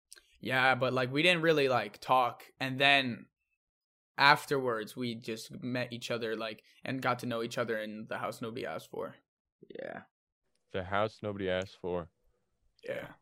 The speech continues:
Speaker 2: Nobody asked for it, but we did it.
Speaker 3: Yeah.
Speaker 2: And it was awesome.
Speaker 3: Not gonna lie,
Speaker 1: Classic.
Speaker 3: I,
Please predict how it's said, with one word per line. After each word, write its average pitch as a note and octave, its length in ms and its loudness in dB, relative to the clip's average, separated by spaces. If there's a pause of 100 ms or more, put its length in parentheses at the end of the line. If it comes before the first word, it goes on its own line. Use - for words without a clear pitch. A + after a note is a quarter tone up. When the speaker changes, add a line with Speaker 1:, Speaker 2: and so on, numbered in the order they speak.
(520)
Speaker 2:
Nobody G#2+ 380 -2
asked G#2 260 0
for F#2 180 -6
it, D2+ 80 -12
but E2+ 120 -8
we F2 140 -6
did E2+ 220 -8
it. E2 160 -8 (800)
Speaker 3:
Yeah. A2+ 200 4
Speaker 2:
And G2 80 4
it G2 60 6
was G2+ 140 8
awesome. G2+ 320 6
Speaker 3:
Not F3 100 8
gonna F#3+ 100 10
lie, E3+ 120 12
Speaker 1:
Classic. A#2+ 320 4
Speaker 3:
I, C3+ 160 8